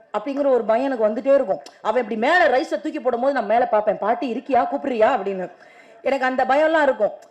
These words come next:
நம்ம என்ன உணவு சாப்பிடுறோம், நம்ம எப்படி வாழ்றோம், இதை விட பெரிய கொ-, கொடுமை நேத்து கோவிஷீல்டை பத்தி ஒரு, ஒரு விஷயம் வந்தது. எங்க மாமியார் எனக்கு ஃபோன் பண்ணது, "நீ கோவிஷீல்டு தானே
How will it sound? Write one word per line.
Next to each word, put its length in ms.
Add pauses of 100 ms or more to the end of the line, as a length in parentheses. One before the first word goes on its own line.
(160)
நம்ம 180
என்ன 300
உணவு 240
சாப்பிடுறோம், 480
நம்ம 180
எப்படி 280
வாழ்றோம், 380
இதை 140
விட 160
பெரிய 240
கொ-, 260
கொடுமை 260
நேத்து 280
கோவிஷீல்டை 800
பத்தி 180
ஒரு, 220
ஒரு 160
விஷயம் 260
வந்தது. 340 (160)
எங்க 140
மாமியார் 360
எனக்கு 360
ஃபோன் 40
பண்ணது, 320
"நீ 160
கோவிஷீல்டு 640
தானே 220